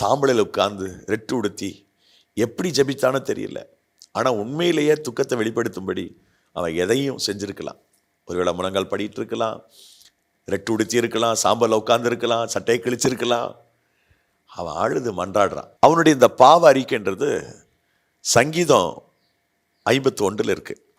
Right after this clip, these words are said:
அதுல ஒரு இடத்துல அவன் சொல்றான், "தேவனே, நொறுங்குண்ட நறுங்குண்ட இருதயத்தை நீர் புறக்கணியீர்." நொறுங்குண்ட நறுங்குண்ட இருதயத்தோடு உங்க சமூகத்துல வந்தா நீங்க புறக்கணிக்க மாட்டீங்கன்னு தெரியும்ப்பா,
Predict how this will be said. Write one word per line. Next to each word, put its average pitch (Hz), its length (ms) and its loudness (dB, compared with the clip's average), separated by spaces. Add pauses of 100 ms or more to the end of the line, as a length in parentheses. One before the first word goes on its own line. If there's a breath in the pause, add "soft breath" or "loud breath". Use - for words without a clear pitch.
அதுல 165 340 4 (460)
ஒரு 110 300 6 (180)
இடத்துல 127 380 4
அவன் 80 260 0
சொல்றான், 92 440 -4 (360)
"தேவனே, 95 380 2 (240)
நொறுங்குண்ட 131 540 0
நறுங்குண்ட 104 460 -2
இருதயத்தை 98 540 0
நீர் 90 200 -10
புறக்கணியீர்." 165 880 -2 (880)
நொறுங்குண்ட 135 420 -2 (380)
நறுங்குண்ட 131 420 -2
இருதயத்தோடு 147 640 2
உங்க 123 160 0
சமூகத்துல 123 420 0
வந்தா 117 300 4 (540 soft breath)
நீங்க 113 180 -6
புறக்கணிக்க 170 540 2
மாட்டீங்கன்னு 156 560 0
தெரியும்ப்பா, 120 460 -2